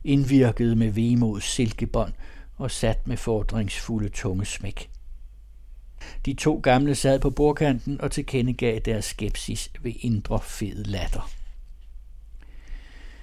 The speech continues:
Men mens de råbte højst, kom værten ind og bad dem erbødigt om at dæmpe røsterne. Uden fortrydelse, men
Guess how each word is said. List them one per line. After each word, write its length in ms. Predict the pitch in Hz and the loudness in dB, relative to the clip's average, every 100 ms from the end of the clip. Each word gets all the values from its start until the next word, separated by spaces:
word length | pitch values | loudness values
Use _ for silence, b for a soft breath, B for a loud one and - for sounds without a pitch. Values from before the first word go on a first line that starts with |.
| b b b b | b b b b
Men 140 | - 156 | 2 6
mens 240 | 208 208 | 6 4
de 160 | - 208 | 0 6
råbte 360 | 151 147 - | 8 8 4
højst, 520 | - 131 151 147 - - - - | 4 4 4 0 -6 -12 -12 2
kom 260 | 139 117 | 4 4
værten 380 | 113 120 135 123 | 4 4 2 2
ind 200 | 117 117 | 0 0
og 140 | 113 | -2
bad 200 | - 110 | 2 2
dem 140 | 110 110 | 2 0
erbødigt 580 | 104 - 143 156 127 107 | 0 4 4 4 2 0
om 160 | 104 | -2
at 140 | 98 - | -2 0
dæmpe 240 | 110 113 | 0 0
røsterne. 500 | - 95 - 117 110 - - - - - - - - | 0 -2 -4 -4 -6 -8 -16 -18 -20 -16 -12 -12 0
Uden 240 | 147 147 | 2 2
fortrydelse, 640 | 123 - 143 190 185 - | 0 -4 -2 0 -2 -2
men 180 | 151 123 | -2 -2